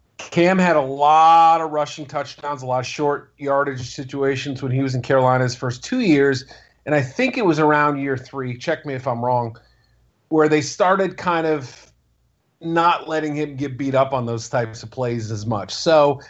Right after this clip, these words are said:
does that, does that frighten me a little? Yeah. And Allen's,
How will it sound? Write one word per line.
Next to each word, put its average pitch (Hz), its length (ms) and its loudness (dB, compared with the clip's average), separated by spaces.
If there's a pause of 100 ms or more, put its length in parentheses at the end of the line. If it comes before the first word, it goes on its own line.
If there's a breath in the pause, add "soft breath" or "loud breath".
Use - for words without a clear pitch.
(380 loud breath)
does 285 140 -6
that, 247 320 2
does 185 100 -2
that 196 160 4
frighten 196 320 0
me 175 80 -2
a 175 80 -2
little? 180 380 -2
Yeah. 135 580 -2 (120)
And 151 600 0
Allen's, 143 800 0